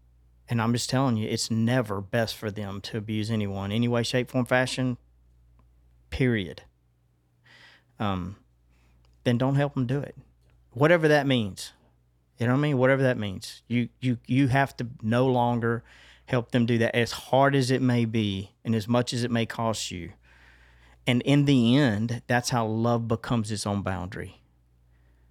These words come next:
That's why you don't need all those boundaries, because love, love is its own boundary. It, love gets you out of there long before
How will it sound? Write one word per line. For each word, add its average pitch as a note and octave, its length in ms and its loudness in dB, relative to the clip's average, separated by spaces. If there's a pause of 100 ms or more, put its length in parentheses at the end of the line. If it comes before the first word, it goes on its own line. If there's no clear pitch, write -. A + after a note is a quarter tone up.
(920)
That's - 140 -10
why A#2+ 100 2
you A#2 80 2
don't A2+ 120 0
need A#2 120 2
all G#2+ 160 0
those G2+ 160 -4
boundaries, G#2+ 360 -4
because A2 300 -6
love, A2 280 -4
love A2+ 200 -2
is G#2+ 140 -4
its A2+ 160 -2
own A#2 180 0
boundary. F#2+ 540 -10 (200)
It, B2+ 140 -6
love B2+ 320 2
gets B2+ 260 0
you A#2+ 140 0
out A#2 160 2
of A2+ 80 0
there A2 180 0
long A#2 300 2
before A#2 600 -4